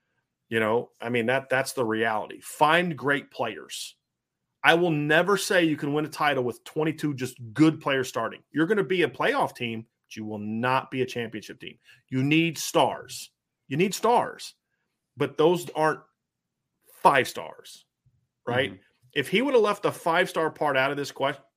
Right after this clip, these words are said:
Speaker 1: I may, I'm sorry, assuming it was a he. If he would have left the five-star part out of this, I would have probably been more, "Yeah, I think you're right," and not said as a whole lot. It's the five-star part that gets me.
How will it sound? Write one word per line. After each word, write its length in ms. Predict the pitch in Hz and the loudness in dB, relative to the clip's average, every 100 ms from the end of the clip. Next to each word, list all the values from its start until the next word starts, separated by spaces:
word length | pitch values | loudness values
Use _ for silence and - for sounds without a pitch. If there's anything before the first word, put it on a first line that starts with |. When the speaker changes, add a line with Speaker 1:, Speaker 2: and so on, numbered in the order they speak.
| _ | _
Speaker 1:
I 140 | 123 123 | -8 -8
may, 240 | 123 123 123 | -6 -4 -4
I'm 140 | 120 | -8
sorry, 240 | 117 107 107 | -8 -8 -8
assuming 360 | - 127 113 | -6 -6 -6
it 100 | 107 | -8
was 100 | 104 | -12
a 60 | 101 | -12
he. 240 | 107 107 _ _ _ _ _ _ | -12 -12 _ _ _ _ _ _
If 120 | 139 | -2
he 100 | 160 | 0
would 100 | 220 | 4
have 60 | 202 | 4
left 180 | 180 180 | 4 2
the 80 | 151 | 0
five-star 540 | - 151 160 160 143 | 2 2 2 -2 -2
part 260 | - 131 123 | 2 2 4
out 160 | 123 | 2
of 60 | 135 | 2
this, 380 | 156 160 - - _ _ _ _ | -2 -2 -10 -16 _ _ _ _
I 80 | 139 | -2
would 120 | 156 | 0
have 180 | 156 - | -2 -6
probably 540 | - 165 156 156 151 151 | 0 2 4 2 -2 0
been 260 | 147 143 | 0 0
more, 440 | 135 135 135 123 - _ _ _ _ _ _ _ - | -2 0 2 2 -2 _ _ _ _ _ _ _ 4
"Yeah, 240 | 220 262 | 6 6
I 240 | 104 113 - - | 2 -4 -6 -6
think 220 | 156 160 | -6 0
you're 120 | 165 | -2
right," 280 | 165 214 - | 0 -2 -2
and 180 | 110 113 | -6 -2
not 300 | 127 - - | -4 -6 -6
said 240 | - 151 | -2 -2
as 140 | 107 | -2
a 60 | 98 | -8
whole 260 | 101 95 90 | -10 -10 -10
lot. 240 | - - - | -16 -18 -8
It's 180 | 131 | -6
the 100 | - | -4
five-star 480 | 131 - 180 175 147 | -4 0 2 2 0
part 300 | 131 139 123 | -2 -2 -4
that 100 | 107 | -6
gets 220 | 107 - | -12 -12
me. 220 | 92 - | -18 -20